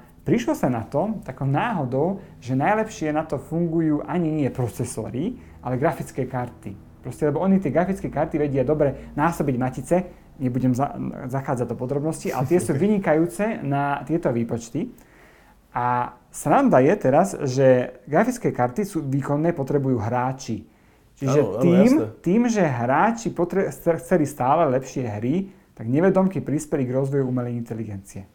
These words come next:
Speaker 2: Ďakujeme vám veľmi pekne, celému gamingovému <laughs> systému.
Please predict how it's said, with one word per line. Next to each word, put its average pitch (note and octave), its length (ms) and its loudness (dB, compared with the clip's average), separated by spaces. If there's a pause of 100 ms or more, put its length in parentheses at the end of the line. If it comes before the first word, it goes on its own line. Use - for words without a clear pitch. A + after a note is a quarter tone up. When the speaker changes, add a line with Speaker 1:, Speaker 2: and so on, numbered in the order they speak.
Speaker 2:
Ďakujeme D3+ 400 2
vám C3+ 160 2
veľmi C#3+ 200 2
pekne, C#3 300 0
celému C3+ 320 0
gamingovému C3+ 800 4
<laughs> - 0 -
systému. C#3 600 2